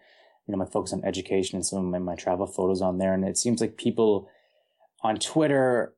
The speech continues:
kind of like more positive things. I think a lot of people use Twitter to voice their displeasure on things, but I think if you post more upbeat things and more solutions for problems and be more upbeat, I think people tend to like that a lot more. And I think you get a lot more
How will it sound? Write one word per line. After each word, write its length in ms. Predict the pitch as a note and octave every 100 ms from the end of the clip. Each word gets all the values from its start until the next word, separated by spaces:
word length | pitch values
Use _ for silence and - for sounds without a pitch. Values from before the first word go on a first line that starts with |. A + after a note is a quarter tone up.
| _ _ -
kind 140 | B2+
of 60 | A#2+
like 280 | A#2+ B2+ B2
more 140 | B2
positive 560 | A#2+ B2 C3 A#2+ A#2 G2
things. 320 | A2 G#2+ G2+
I 60 |
think 140 | G#2+ D3
a 20 |
lot 140 | C3
of 60 | C3
people 240 | B2+ A#2+
use 220 | A2+ A2+ -
Twitter 320 | C3 B2 B2
to 160 | A2+
voice 320 | G2 G#2 A2 -
their 140 | A2
displeasure 640 | G#2 - - A#2+ A#2 A2+ A2
on 240 | A2 G#2+
things, 220 | A2+ A2+
but 120 | G2+
I 40 | G#2+
think 240 | - C3
if 160 | B2 A#2
you 180 | A2+ G2+
post 280 | - A2+ -
more 160 | G#2+ -
upbeat 420 | A2+ - B2+ - _ -
things 340 | A#2 A#2+ G#2+
and 140 | G#2+
more 160 | G#2 G#2+
solutions 720 | - G#2 G#2 A#2 G#2 A2+ A2
for 120 | - G2
problems 640 | - G#2+ G2+ A2 G#2 G#2
and 100 | G2+
be 100 | G2+
more 240 | G2 G2
upbeat, 240 | G2 G#2+ -
I 60 |
think 340 | G#2 - G#2+ -
people 220 | - C#3
tend 160 | - G#2
to 60 |
like 200 | G2 G#2
that 160 | G2+ G2
a 40 |
lot 200 | G2+ F#2+
more. 240 | F#2+ G2+ G2+
And 160 | F#2+
I 60 | F#2
think 160 | G2
you 80 | G2
get 120 | G2+
a 60 | G2
lot 220 | G2+ G2+
more 240 | G2 F#2